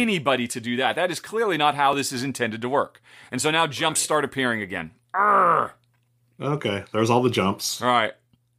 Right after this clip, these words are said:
Speaker 1: Well, Goblin doesn't
Speaker 2: Well.
Speaker 1: see that it's better to go this way 'cause Goblin was gonna get spam no matter what. <laughs> Um,
Speaker 2: Yeah.
Speaker 1: yeah.
Speaker 2: <laughs>
Speaker 1: Okay, well, tell you what, folks.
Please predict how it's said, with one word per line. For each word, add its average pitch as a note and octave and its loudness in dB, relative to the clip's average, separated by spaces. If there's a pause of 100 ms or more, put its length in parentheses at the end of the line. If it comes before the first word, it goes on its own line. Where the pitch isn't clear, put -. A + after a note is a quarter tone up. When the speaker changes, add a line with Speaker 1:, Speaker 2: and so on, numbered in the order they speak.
(160)
Speaker 1:
Well, C#3+ 0
Goblin F#3 2
doesn't D#3+ 2
Speaker 2:
Well. - 0
Speaker 1:
see F3+ 4
that D#3 4
it's C#3 2
better C#3+ 2
to C3 -4
go D3+ 4
this C#3 -4
way C#3 4
'cause C3 -2
Goblin G#3 2
was C#3 -2
gonna D3+ 0
get C3 0
spam C#3+ 0
no C3 0
matter B2 2
what. A#2 0 (160)
<laughs> - -12
Um, D3 2
Speaker 2:
Yeah. G#2 -4 (360)
Speaker 1:
yeah. D3+ 0
Speaker 2:
<laughs> - -20 (760)
Speaker 1:
Okay, F#3+ 2
well, G#3 2
tell G3+ 2
you A3 2
what, G3+ 2
folks. - 0